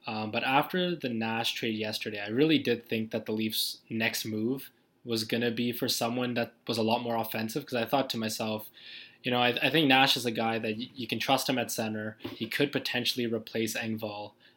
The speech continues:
um, you know, if they don't trust him there as that third line center, and then you have Engvall on one wing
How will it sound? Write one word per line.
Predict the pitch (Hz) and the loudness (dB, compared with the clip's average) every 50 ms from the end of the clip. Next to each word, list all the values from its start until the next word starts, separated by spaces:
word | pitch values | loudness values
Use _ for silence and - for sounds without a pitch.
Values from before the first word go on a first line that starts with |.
| _ - | _ -10
um, | 113 104 101 107 - - _ _ - | -8 -8 -8 -10 -12 -16 _ _ -8
you | 120 110 | -6 -6
know, | 107 104 113 | -4 -6 -6
if | 120 123 - | -4 -2 0
they | - 127 110 | 2 2 4
don't | 113 113 110 | 2 2 0
trust | 113 - 113 107 - - | -2 -2 -2 -2 0 0
him | 117 113 110 | -2 -2 -2
there | 107 104 104 104 104 | -4 -4 -6 -8 -6
as | 110 110 110 110 | -6 -4 -4 -4
that | 117 110 110 - | -2 -4 -4 -4
third | - 110 107 107 | -4 -4 -4 -4
line | 107 104 104 104 | -4 -6 -6 -6
center, | - - 127 117 120 117 | -4 -4 -2 -2 -2 -4
and | 113 107 | -4 -6
then | 107 104 | -8 -10
you | 107 101 | -12 -12
have | 104 104 | -10 -8
Engvall | 107 107 104 101 - 110 104 104 | -8 -8 -8 -8 -8 -8 -8 -8
on | 104 104 104 | -8 -10 -8
one | 107 107 107 107 | -8 -6 -6 -6
wing | 107 104 104 101 104 | -6 -6 -8 -12 -16